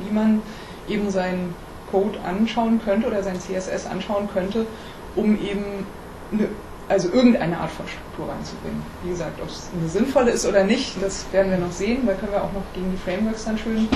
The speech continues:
diskutieren. Ich wollte damit halt einfach mal ein bisschen den Horizont aufmachen, sagen, was es halt noch gibt. Ich mach das jetzt, jetzt, jetzt auch relativ kurz einfach durch. Objektorientierte C S S sind ein Projekt von Nicole, äh, Sullivan, die einfach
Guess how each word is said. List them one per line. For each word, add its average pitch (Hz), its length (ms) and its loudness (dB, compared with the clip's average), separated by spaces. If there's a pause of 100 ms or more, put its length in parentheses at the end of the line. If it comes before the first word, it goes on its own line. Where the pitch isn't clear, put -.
(720)
diskutieren. 220 640 4
Ich - 100 2
wollte 202 220 6
damit 190 260 2
halt 196 140 4
einfach 185 260 -2
mal 185 140 2
ein 180 40 0
bisschen 175 480 0 (600)
den 175 100 -2
Horizont 175 480 0 (200)
aufmachen, 165 420 -2
sagen, 151 220 -2 (100)
was 147 80 -6
es - 180 -10
halt 151 160 -6
noch - 160 -8
gibt. 160 140 -6 (220)
Ich - 80 -10 (240)
mach 202 180 -2
das 220 160 -2
jetzt, 208 260 -2
jetzt, 214 320 -2
jetzt 202 160 0
auch 175 140 -2
relativ 202 480 4
kurz 208 180 0
einfach 175 320 -4
durch. 285 220 2 (800)
Objektorientierte 214 680 0
C 208 160 0
S 185 120 2
S - 260 -4
sind 214 100 -2
ein - 180 -6
Projekt 196 260 4
von 196 140 -2
Nicole, 185 420 -2
äh, 165 640 -6
Sullivan, 240 560 0
die 202 80 -4 (180)
einfach 196 220 -4